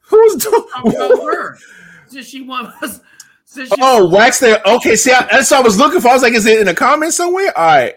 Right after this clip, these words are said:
Speaker 1: Oh, nah, these joints ain't in sport mode. They should be, but they not. Um,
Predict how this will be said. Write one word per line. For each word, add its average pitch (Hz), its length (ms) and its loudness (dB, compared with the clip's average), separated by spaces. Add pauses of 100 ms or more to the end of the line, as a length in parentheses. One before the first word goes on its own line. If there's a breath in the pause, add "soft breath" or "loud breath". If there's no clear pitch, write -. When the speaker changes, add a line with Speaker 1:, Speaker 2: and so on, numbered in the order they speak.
Speaker 1:
Oh, 185 160 4
nah, 180 320 0
these 208 220 -2
joints 214 260 -2
ain't 214 160 0
in 180 100 -4
sport 202 320 -2
mode. 143 340 -2
They 151 100 -4
should 185 320 -4
be, 120 180 -8
but 127 140 -10
they 151 100 -4
not. 143 300 -4 (1080)
Um, 139 640 -2